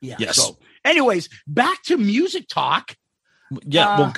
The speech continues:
Speaker 2: so far, uh, the, if anybody's still listening, we just covered women shitting in gilf porn. So thank you for tuning in if you're a new listener. We, we will get to Kiss Talk soon.
Speaker 1: Yes. Uh, Justin Steele,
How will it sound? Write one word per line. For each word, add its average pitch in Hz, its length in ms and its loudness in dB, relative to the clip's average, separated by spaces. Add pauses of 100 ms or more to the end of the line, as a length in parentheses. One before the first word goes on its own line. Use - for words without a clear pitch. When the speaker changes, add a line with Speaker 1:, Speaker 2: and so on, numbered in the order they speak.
Speaker 2:
so 190 200 4
far, 190 260 4
uh, 160 200 2
the, 160 240 0
if 175 160 2
anybody's 302 340 4
still 220 180 2
listening, 190 300 0
we 139 120 -2
just 185 200 -2
covered 127 400 -4
women 208 380 2
shitting 180 480 -2
in 139 160 0 (100)
gilf 131 400 -6
porn. 87 280 -8
So 117 200 -4
thank 170 260 0
you 185 60 -6
for 170 80 -6
tuning 139 360 -2
in 135 100 -2
if 110 100 -8
you're 120 100 0
a 110 40 -2
new 117 120 -6
listener. 110 440 -6 (340)
We, 170 160 2
we 196 140 2
will 214 160 4
get 226 160 0
to - 80 0
Kiss - 300 0
Talk - 300 -4
soon. 107 300 -4 (100)
Speaker 1:
Yes. 151 420 -16 (480)
Uh, 185 200 4
Justin 226 420 0
Steele, - 540 -2